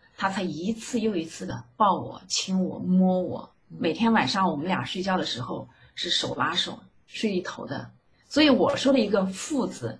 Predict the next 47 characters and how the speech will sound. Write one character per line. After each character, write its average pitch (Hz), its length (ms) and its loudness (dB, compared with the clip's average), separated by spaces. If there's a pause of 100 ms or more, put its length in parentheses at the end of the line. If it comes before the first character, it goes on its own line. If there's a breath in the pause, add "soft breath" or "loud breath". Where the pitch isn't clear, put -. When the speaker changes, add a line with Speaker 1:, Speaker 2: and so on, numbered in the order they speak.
(100)
Speaker 1:
就 240 140 4
回 - 240 -2
到 220 100 2
了 180 140 2
这 175 120 -4
个 165 180 -2
刚 190 200 0
开 190 160 0
始 165 100 -2
我 156 60 -4
们 147 100 -6
说 185 220 -8
的 185 60 2
“女 165 140 -2
儿 185 180 -2
要 185 100 -2
富 - 260 -10
养”。 185 240 -6 (340 loud breath)
我 - 140 4
说 269 160 4
的 240 80 2
这 226 120 -2
个 202 100 0
“富” 196 180 -6
是 190 140 -6
精 254 340 8
神 - 140 2
上 180 180 -6
的 147 80 -6
一 127 60 -8
个 123 100 -8
富 165 240 -10
有， - 240 -10 (320 loud breath)
不 233 60 4
要 262 160 8
让 214 340 2
孩 151 380 -2
子， 190 240 -4
尤 185 120 0
其 226 140 0
是 240 140 2
女 196 240 4
孩， 151 280 -6
从 - 340 -6
小 175 240 2
觉 156 180 -6
得 175 260 0